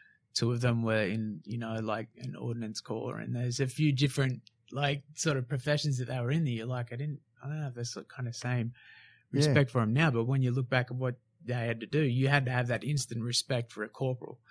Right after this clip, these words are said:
Speaker 2: Yes.
Speaker 1: You had to have that instant respect then for your sergeant, and your, the officer of the thing was, like, the untouchable guy. He won't even come in and speak to you. He won't even look at you. He'll just walk straight past 'cause that's your spot. You know, you know, you know where it is. It was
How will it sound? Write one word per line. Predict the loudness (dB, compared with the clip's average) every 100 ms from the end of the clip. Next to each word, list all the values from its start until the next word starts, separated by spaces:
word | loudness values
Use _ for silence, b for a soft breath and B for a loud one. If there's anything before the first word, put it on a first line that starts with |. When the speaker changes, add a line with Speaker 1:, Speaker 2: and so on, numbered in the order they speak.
| b
Speaker 2:
Yes. | 0 -2 -2
Speaker 1:
You | 0
had | 0
to |
have | -2 -2
that | -2
instant | -2 -4 -6
respect | -8 -4 -4 -4
then | -6
for | -6
your | -6
sergeant, | -2 2 2 2 -2 -6 -6
and | -4 -4 -6
your, | -2 -2 -2
the | -2
officer | 0 0 -2 -2 -2
of | -4
the | -10
thing | -6 -6
was, | -4 -8 -6
like, | -8 -8
the |
untouchable | -12 -8 -8 -8 -12
guy. | -12 -14 -10
He | -8
won't | -8 -8
even | -8 -12
come | -12 -12 -10
in |
and | -6
speak | -8 -6 -8 -10
to | -16
you. | -6
He | -2
won't | 0 0
even | -2 -2
look | -4 -6
at | -12
you. | -16 -18 _ _ _ -4
He'll | -2
just | -2 -2
walk | -4 -2
straight | -4 -4 -6
past | -2 -2 -2
'cause | -6 -4
that's | -6 -4
your | -2 -2
spot. | -2 -6 -6 _ b b b b b b
You | -4
know, | -2 -2
you | 0
know, | 2 4
you | 4
know | 4 4
where | 2 2
it |
is. | 2 2
It | 0
was | -2 -4